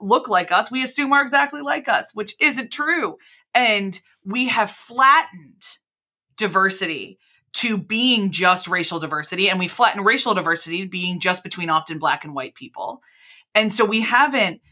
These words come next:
in any way opened up the richness of the human experience and what all of the various combinations of things that a human is, what that richness can bring.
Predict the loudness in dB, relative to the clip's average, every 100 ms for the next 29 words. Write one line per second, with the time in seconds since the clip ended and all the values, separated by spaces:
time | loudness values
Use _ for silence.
0 | _ -2 0 2 2 4 4 2 2 0
1 | 0 0 0 -2 -2 -2 -2 -4 -2 -4
2 | -6 -6 -6 -6 -8 -6 -4 -2 0 -2
3 | -4 -8 -4 -2 0 2 2 4 4 6
4 | 4 0 -4 -6 0 2 2 0 -4 -8
5 | 0 2 2 -2 -6 -4 -4 -6 -8 -12
6 | -16 -6 -4 -2 -4 -6 -8 -8 -8 -8
7 | -8 -8 -6 -8 -10 -16 -20 _ _ -6
8 | 0 2 4 2 2 0 0 -2 -4 -6
9 | -10 -14 -12 -12 -14 -18